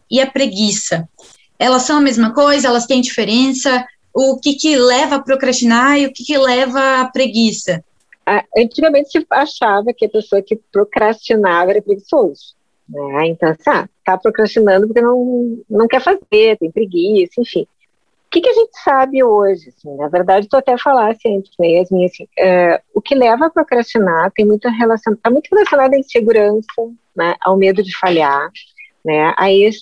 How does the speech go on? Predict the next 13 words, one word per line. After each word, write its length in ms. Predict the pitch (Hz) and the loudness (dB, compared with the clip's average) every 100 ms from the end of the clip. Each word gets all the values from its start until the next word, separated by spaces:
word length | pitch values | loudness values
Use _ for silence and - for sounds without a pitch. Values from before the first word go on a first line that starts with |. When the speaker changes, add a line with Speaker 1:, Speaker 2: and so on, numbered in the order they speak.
| - | -2
Speaker 2:
essas 320 | 220 220 320 | -2 -2 -4
questões, 380 | 294 269 247 247 | -4 0 2 2
assim, 240 | 254 240 | 0 -2
que 100 | 233 | 0
levam 360 | 233 214 226 240 | 2 2 0 -2
as 80 | - | -2
pessoas 360 | 226 220 226 220 | -4 0 0 0
a 180 | 214 | 2
evitarem 1000 | 220 269 311 269 - - 233 226 254 262 - | 2 2 0 -2 -6 -2 0 0 0 -6 -10
o 80 | 226 | -10
fracasso. 380 | - 233 - - _ _ _ - - _ | -8 -8 -10 -20 _ _ _ -20 -20 _
Então, 140 | 226 | -2
assim, 300 | 247 - 151 | -2 -2 -6